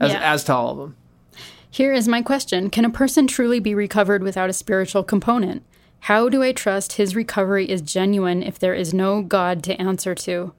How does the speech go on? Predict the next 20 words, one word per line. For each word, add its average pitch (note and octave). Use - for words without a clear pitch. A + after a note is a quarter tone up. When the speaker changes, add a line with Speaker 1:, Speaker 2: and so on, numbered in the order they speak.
Speaker 2:
My G#3+
fear F3+
is F#3
that F#3
I G#3
am F#3+
his D#3
God E3
and G#3+
the G3
arbiter G3
of F3+
right F#3
and F#3+
wrong F#3+
in F#3
his F3+
life F3
right F3+
now. F3+